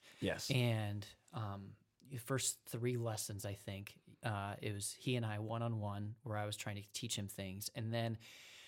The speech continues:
Speaker 2: you know, I, I was frustrated with myself as the teacher because I started to think, you know,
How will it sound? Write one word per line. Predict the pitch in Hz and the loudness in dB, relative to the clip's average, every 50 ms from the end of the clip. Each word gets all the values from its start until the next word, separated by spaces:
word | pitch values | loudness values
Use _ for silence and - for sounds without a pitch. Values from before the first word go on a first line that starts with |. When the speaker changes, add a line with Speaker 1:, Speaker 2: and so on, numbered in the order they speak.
| - - - - | -20 -18 2 6
Speaker 2:
you | 147 147 | 8 10
know, | 156 156 | 10 10
I, | 135 143 139 139 135 127 - - - | 12 12 10 10 10 6 2 0 2
I | 131 127 131 123 120 117 113 - - _ _ - _ | 4 6 6 6 6 4 2 -2 -8 _ _ 0 _
was | 143 131 - | 4 6 6
frustrated | - - 180 175 - - 165 147 131 127 120 | 10 10 10 10 12 10 10 10 8 6 4
with | 131 123 - - | 4 4 4 2
myself | 110 107 - - 143 135 135 - | 2 4 6 8 8 8 8 8
as | 120 113 104 | 4 2 2
the | - - | 0 -2
teacher | - - 151 151 151 - 113 104 98 | 0 4 4 4 4 4 2 2 2
because | 98 101 - 120 110 107 | 0 0 2 2 2 4
I | 107 | 4
started | 104 - - 113 110 110 104 | 2 4 4 4 4 4 2
to | 110 107 | 0 -2
think, | - - 110 110 - - | 0 -2 -2 -2 0 2
you | 170 | 4
know, | 175 175 175 175 175 | 6 6 6 6 4